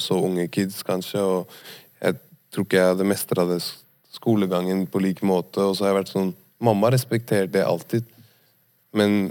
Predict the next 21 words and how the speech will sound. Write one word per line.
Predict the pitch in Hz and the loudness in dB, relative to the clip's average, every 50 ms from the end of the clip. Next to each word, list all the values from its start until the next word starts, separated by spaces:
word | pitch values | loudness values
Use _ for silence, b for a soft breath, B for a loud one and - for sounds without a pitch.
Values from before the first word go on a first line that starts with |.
| - - | -4 -2
mormor | 95 101 101 98 95 95 92 92 | 0 2 2 2 2 2 2 4
derimot, | 92 92 92 92 101 120 139 135 - - - | 4 4 4 4 4 4 2 2 0 -6 -2
jeg | - 107 113 | -2 0 0
føler | - - 101 101 101 110 | 0 0 0 0 2 2
hun | 123 135 131 110 | 4 4 4 4
er | 104 | 4
litt | 101 98 - - | 2 0 0 0
mer | 95 95 92 90 | 2 2 2 2
den | 92 90 90 87 82 - - - _ - | 0 0 0 0 -2 -6 -10 -16 _ -6
utenlandske | 107 98 - - 101 95 - - 98 95 | -4 -4 0 0 0 0 0 -4 -2 0
bakgrunnen. | 101 92 87 - - 92 95 98 | 0 0 0 -2 -2 -2 0 0
Hun | 101 101 104 104 | 2 2 2 2
er | 101 | 4
norsk, | 98 110 127 127 - - - - | 4 2 2 0 -2 -8 -4 0
men | 110 104 101 101 98 87 - - | 0 2 2 2 0 -2 -6 -8
hun | - 101 104 | -4 -4 -4
har | - - | 0 2
alltid | 101 95 85 - 98 - | 0 0 0 -2 -4 -2
sagt, | 98 95 104 110 | -2 -2 0 0
"Ja, | 113 123 123 | -2 -2 -4
skole. | - - - 120 104 98 107 | -8 -2 0 2 2 2 0